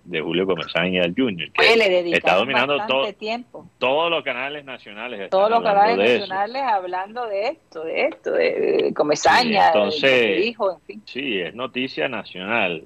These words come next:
Speaker 1: Y una de las cosas que me di cuenta es que el colega George Michael, parroquiero que,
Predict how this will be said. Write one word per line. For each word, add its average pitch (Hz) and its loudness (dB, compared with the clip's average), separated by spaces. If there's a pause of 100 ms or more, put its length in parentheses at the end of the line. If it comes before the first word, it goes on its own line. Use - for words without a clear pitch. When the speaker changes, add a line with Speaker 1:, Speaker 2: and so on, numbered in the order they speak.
Speaker 1:
Y 113 0 (320)
una 123 0
de 151 2
las 156 2
cosas 139 -2
que 107 -6
me 101 -2
di 110 0
cuenta 95 -2 (140)
es - -8
que 82 -2 (1200)
el 92 2
colega 101 2
George 110 -6
Michael, 92 -10 (1080)
parroquiero 85 -2
que, 80 -2